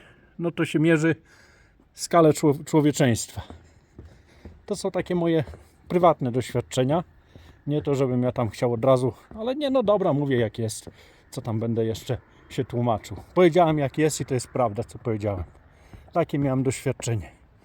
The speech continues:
w Tarnopolu, gdzie na głównym placu, w parku, przy jeziorze stoi olbrzymi pomnik zbrodniarza. Mam jego zdjęcie, nawet robiłem.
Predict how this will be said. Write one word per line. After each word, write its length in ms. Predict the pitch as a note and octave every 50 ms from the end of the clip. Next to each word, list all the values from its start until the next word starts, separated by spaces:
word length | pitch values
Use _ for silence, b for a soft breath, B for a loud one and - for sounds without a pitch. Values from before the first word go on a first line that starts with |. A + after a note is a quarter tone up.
| b b b b b b b
w 80 | - -
Tarnopolu, 680 | D#3 D3 C#3 B2+ C#3 C3 A#2+ - C#3 A2+ G#2 G2+ F2+ - - - C#3
gdzie 320 | C3+ A#2 C#3 E3+ E3+ D3 - _ - b b b b b b b b b b b b b b - - - B B B B B
na 140 | C#3+ C#3+ C#3
głównym 400 | C#3+ F#3 G#3+ G3 F3+ D#3+ D3+ C#3
placu, 460 | - - E3+ E3+ E3+ D#3 - - D3+
w 160 | - - -
parku, 520 | - - D#3+ E3+ E3 D#3 D3 - - D#3+ D3+
przy 260 | - - - - C3+
jeziorze 640 | C3 B2+ B2 A#2+ D#3+ E3+ E3+ D#3+ D3+ D#3 D3+ D#3 C3+ - - - - b b b b b b b b b
stoi 560 | - - - - F3+ E3+ D#3+ D#3 D#3 D3 C3 - B B B B B B B - - - - _ b b b b b b
olbrzymi 580 | - D3 D#3 C#3+ B2 C3 D3 E3+ E3 E3 D#3 D3
pomnik 600 | - - C#3+ C#3 C#3+ C#3+ C#3 D3 C#3 - - - - _ _ _ _ - b b b b b b b b
zbrodniarza. 840 | C3 A#2+ B2 B2+ A#2+ C#3+ D#3 D#3 C#3 D3+ D#3+ D#3+ C#3+ B2 G#2 G2+ E2 - b b b b b b - - - _ B B B B B B B B B B _ _
Mam 220 | - C#3+ C3+ B2 B2+
jego 220 | B2 A#2 A#2+ B2+
zdjęcie, 480 | A#2+ A#2 C3+ C#3+ C#3 C3 A2+ - - A2+
nawet 340 | G#2 A#2 G#2+ G2+ - - B2
robiłem. 340 | A#2+ G#2+ A2 G#2 F#2+ F#2